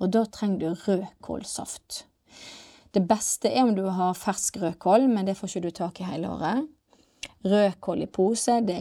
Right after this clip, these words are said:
går også bra. Og du finner oppskrift til hvordan du lager rødkålsaft i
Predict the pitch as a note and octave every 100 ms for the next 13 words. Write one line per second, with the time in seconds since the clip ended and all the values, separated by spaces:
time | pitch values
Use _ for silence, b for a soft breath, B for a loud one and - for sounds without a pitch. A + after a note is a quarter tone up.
0 | F#3+ F#3+ - - - G3+ G#3 D4 G4 _
1 | _ _ B B B B B - G3+ F#3+
2 | - G#3 F#3 - - - G#3 G3 F#3+ -
3 | F#3+ F3+ F3+ G3 F#3+ F#3 F3+ F3 - -
4 | E3+ - G#3 G#3+ - - -